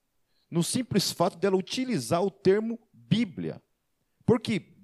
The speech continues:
Bíblia, meus queridos, significa uma enciclopédia de livros, uma soma de livros. Repita comigo: livros. Bíblia não é um livro. Certo?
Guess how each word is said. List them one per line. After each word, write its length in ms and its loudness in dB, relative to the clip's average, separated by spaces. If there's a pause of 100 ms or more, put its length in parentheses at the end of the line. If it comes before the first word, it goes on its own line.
(140)
Bíblia, 560 0
meus 240 -4
queridos, 720 -10
significa 920 -2
uma 680 0 (160)
enciclopédia 1200 -2
de 120 -4
livros, 920 -6 (160)
uma 260 4
soma 680 6
de 160 -2
livros. 1300 6 (320)
Repita 260 2
comigo: 280 0
livros. 800 0 (1700)
Bíblia 360 6
não 140 6
é 60 8
um 220 6
livro. 640 0 (1700)
Certo? 420 -6